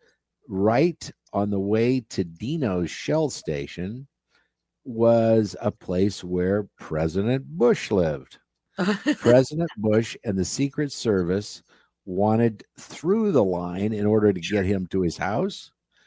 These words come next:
Speaker 2: Oh,
Speaker 1: Nobody
Speaker 2: I
Speaker 1: would
Speaker 2: thought he
Speaker 1: let
Speaker 2: just
Speaker 1: this
Speaker 2: wanted to get gas. I thought he just wanted to cut in and just
Speaker 1: <laughs>
Speaker 2: cut in line. "Uh, it's me.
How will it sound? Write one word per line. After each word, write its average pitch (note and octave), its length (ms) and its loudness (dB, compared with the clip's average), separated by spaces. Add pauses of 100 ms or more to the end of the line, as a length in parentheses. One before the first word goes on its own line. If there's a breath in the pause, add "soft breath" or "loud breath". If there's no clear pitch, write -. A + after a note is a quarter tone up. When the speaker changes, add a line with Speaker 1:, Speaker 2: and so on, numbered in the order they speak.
(120)
Speaker 2:
Oh, G3+ 260 2
Speaker 1:
Nobody D3 460 4
Speaker 2:
I C#3+ 60 4
Speaker 1:
would C3 100 8
Speaker 2:
thought A#2+ 80 6
he B2 60 4
Speaker 1:
let B2+ 60 6
Speaker 2:
just G#2+ 100 0
Speaker 1:
this A#2+ 140 0
Speaker 2:
wanted A#3+ 160 2
to A3 60 6
get F#3+ 80 0
gas. F#3 340 4
I - 80 0
thought G#3 200 4
he G3 80 6
just F#3 200 -2
wanted G3+ 260 2
to - 60 -6
cut G#3 180 8
in G3+ 280 4 (380 loud breath)
and A#3 120 2
just G#3+ 320 2
Speaker 1:
<laughs> - 20 -20
Speaker 2:
cut B3+ 180 8
in A#3 100 6
line. G#3+ 340 6 (280 loud breath)
"Uh, D#4+ 560 6
it's - 180 -2
me. C#4 400 0